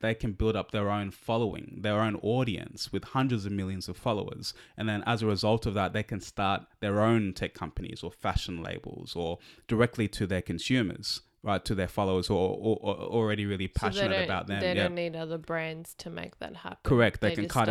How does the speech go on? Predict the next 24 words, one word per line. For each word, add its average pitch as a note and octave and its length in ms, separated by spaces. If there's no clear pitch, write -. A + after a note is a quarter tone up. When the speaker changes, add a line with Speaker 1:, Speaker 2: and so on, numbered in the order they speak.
Speaker 1:
out G2 140
Speaker 2:
their G2 80
Speaker 1:
any G#2+ 160
Speaker 2:
own. G#2+ 80
Speaker 1:
middleman G2+ 520
or, F2+ 320
you G#2 140
know, F2+ 180
i-, F2 280
in A#2+ 240
that A2 240
process. - 640
So C#3 260
you've C#3 280
had D#3 200
this, D3 220
this B2+ 440
huge F3 320
shift. - 560
And B2 140
then A#2+ 160
all D3+ 240
the F#3+ 100
while, G2+ 420